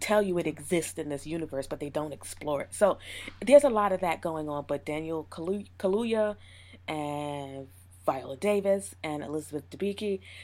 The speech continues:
they're all, like, fantastic in this. And I don't understand why people are just, I don't know if it's because it's considered genre or whatever, but people are just completely overlooking Widows.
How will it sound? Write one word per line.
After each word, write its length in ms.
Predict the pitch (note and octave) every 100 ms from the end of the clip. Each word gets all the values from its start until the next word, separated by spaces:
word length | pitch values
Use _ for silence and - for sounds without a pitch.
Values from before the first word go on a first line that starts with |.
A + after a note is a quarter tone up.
| -
they're 300 | F3 G#3 G#3 -
all, 420 | F#3 G3+ F#3+ F#3
like, 240 | E3 C#3+ - - -
fantastic 960 | F#3+ D#3+ - - F#3+ F#3+ - - - - -
in 220 | E3 D#3
this. 360 | D3 - - -
And 140 | D3+ D#3
I 80 | D#3
don't 320 | G#3 B3 C#4+
understand 520 | A#3 A3+ - G#3+ G3+
why 160 | F#3 F3
people 380 | - G#3 F#3 F3
are 40 |
just, 260 | E3 E3+ D#3+ - - - - - - A#3+
I 60 |
don't 120 | D4
know 140 | C#4+ C4+
if 100 | A#3+
it's 140 | G3+
because 320 | - F#3+ G3
it's 220 | F3 - - -
considered 480 | F#3 - F3+ D#3+ -
genre 760 | C3 F3 F#3 A#3 B3+ C4 C4 - - - - -
or 120 | A3
whatever, 500 | A#3+ A#3 A#3+ B3 - -
but 140 | - G3
people 240 | C#4+ B3
are 40 | G#3
just 240 | G3+ -
completely 560 | G#3 F3 - A3+ F#3 -
overlooking 1080 | E3+ D#3+ D#3+ D3 C#3+ - D#3 D#3+ D#3 C#3 C3
Widows. 400 | C3+ C3 A#2 G#2+